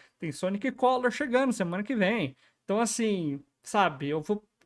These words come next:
eu não vou ter tempo pra jogar o jogo, completar o jogo, editar, trazer review, trazer gameplay, et cetera.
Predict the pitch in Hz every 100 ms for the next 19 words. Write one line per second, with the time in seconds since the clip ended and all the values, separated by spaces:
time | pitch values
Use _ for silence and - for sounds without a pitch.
0 | _ _ _ - 208 220 269 269 294 311
1 | 359 - 233 214 175 165 165 196 277 202
2 | 226 254 208 190 170 - 247 190 196 254
3 | 233 233 226 160 160 - 220 233 233 180
4 | 160 233 240 170 202 262 247 170 180 170
5 | 226 240 233 214 247 247 269 - 202 123
6 | - 147